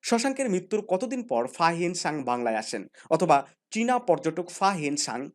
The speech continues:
কখন বাংলায় আসেন? ক বিভাগ থেকে রয়েছে, মাছনাই কি? মাছনাই বলতে কি বোঝো?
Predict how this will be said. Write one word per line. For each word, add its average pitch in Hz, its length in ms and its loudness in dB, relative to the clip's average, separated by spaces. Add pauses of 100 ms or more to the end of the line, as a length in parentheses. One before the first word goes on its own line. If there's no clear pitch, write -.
(120)
কখন 202 380 -2 (220)
বাংলায় 127 360 6
আসেন? 110 320 -6 (560)
ক 233 60 8
বিভাগ 294 240 10
থেকে 285 160 2
রয়েছে, 254 320 10
মাছনাই 214 500 4
কি? 214 240 -2
মাছনাই 185 440 2
বলতে 165 260 -2
কি 233 180 -6
বোঝো? 139 360 -2